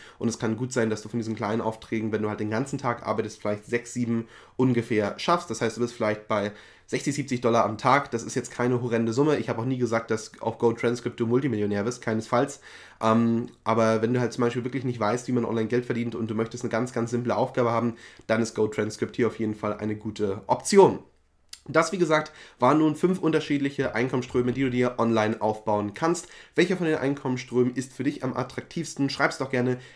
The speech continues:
in die Kommentarsektion. Übrigens, ich will mich natürlich sehr, sehr freuen, wenn du diesen Kanal hier abonnieren könntest.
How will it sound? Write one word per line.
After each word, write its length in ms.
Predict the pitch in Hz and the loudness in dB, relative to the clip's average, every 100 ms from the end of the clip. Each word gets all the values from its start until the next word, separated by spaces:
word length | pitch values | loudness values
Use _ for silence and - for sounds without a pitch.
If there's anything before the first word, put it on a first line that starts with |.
| _ | _
in 300 | 135 156 - | 2 2 -2
die 80 | 123 | -6
Kommentarsektion. 840 | 127 113 147 156 151 - 139 139 | -2 0 2 0 0 -2 0 0
Übrigens, 420 | 175 170 160 160 127 | 0 0 0 -2 -6
ich 120 | 127 | -2
will 80 | 143 | -2
mich 120 | 139 | -2
natürlich 300 | 127 127 123 | -4 -4 -2
sehr, 120 | 123 | 0
sehr 100 | 131 | -2
freuen, 300 | 127 117 117 - - - | -2 -2 -4 -6 -18 -6
wenn 120 | 135 | -2
du 40 | 139 | 0
diesen 200 | 123 127 | 0 -2
Kanal 420 | 120 117 113 117 | -2 0 0 -2
hier 360 | - 117 117 110 | -4 -2 0 -2
abonnieren 640 | 110 110 110 107 104 101 - | -2 -2 -2 -2 -2 -6 -6
könntest. 480 | - 170 165 143 | -2 0 2 -2